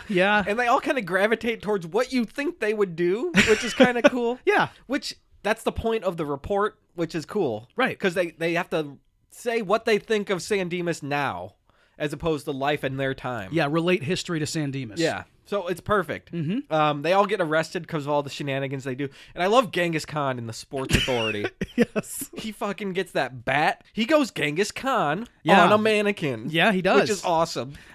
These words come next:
Speaker 2: And he's
Speaker 1: Uh,
Speaker 2: riding that skateboard and does a flip over the cop. Like,
Speaker 1: Oh,
Speaker 2: oh,
Speaker 1: yeah.
Speaker 2: it's, it's ridiculously awesome.
Speaker 1: There's a li-, I, I was, I, I wish there would have been a little more karate in there.
Speaker 2: Yeah,
Speaker 1: Uh, 'cause
Speaker 2: yeah.
Speaker 1: Al Leong is a martial arts expert.
Speaker 2: He's so good.
Speaker 1: Yeah.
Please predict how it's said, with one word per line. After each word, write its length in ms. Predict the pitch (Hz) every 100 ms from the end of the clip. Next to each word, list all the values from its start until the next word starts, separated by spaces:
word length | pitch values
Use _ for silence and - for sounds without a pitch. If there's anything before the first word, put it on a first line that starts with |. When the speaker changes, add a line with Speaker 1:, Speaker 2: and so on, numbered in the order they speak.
| -
Speaker 2:
And 100 | 220
he's 140 | 196
Speaker 1:
Uh, 40 |
Speaker 2:
riding 180 | 269 302
that 160 | 208 -
skateboard 560 | - 202 233 - 254
and 100 | 262
does 160 | 220 214
a 80 | 170
flip 380 | - 202 220 220
over 340 | 214 202 208
the 220 | 185 185
cop. 420 | - 185 175 196 -
Like, 160 | 170 214
Speaker 1:
Oh, 40 | 247
Speaker 2:
oh, 40 |
Speaker 1:
yeah. 260 | 233 220 156
Speaker 2:
it's, 80 | - 147 - -
it's 160 | 170 -
ridiculously 720 | 165 139 170 170 170 151 165
awesome. 460 | 135 127 120 117 110
Speaker 1:
There's 140 | 202
a 40 | 208
li-, 160 | 214 277
I, 120 | 202 -
I 100 | 208
was, 200 | 202 -
I, 180 | 190 196 170
I 120 | 165 170
wish 360 | 151 180 254
there 100 | 277
would 100 | 233
have 80 | 208
been 80 | 208
a 40 |
little 200 | 175 208
more 160 | 226 233
karate 480 | - 220 202 226 233
in 120 | 240
there. 260 | 240 240 180 _ _ -
Speaker 2:
Yeah, 180 | 220 196
Speaker 1:
Uh, 80 | 180
'cause 180 | 160 180
Speaker 2:
yeah. 120 | 143
Speaker 1:
Al 160 | 208 214
Leong 340 | 208 190 202
is 100 | 196
a 60 | 175
martial 320 | 175 185 160
arts 220 | 165 -
expert. 360 | 196 - 214 220 _
Speaker 2:
He's 180 | 214
so 300 | - 190 170 123
good. 340 | 139 143 127
Speaker 1:
Yeah. 240 | 180 165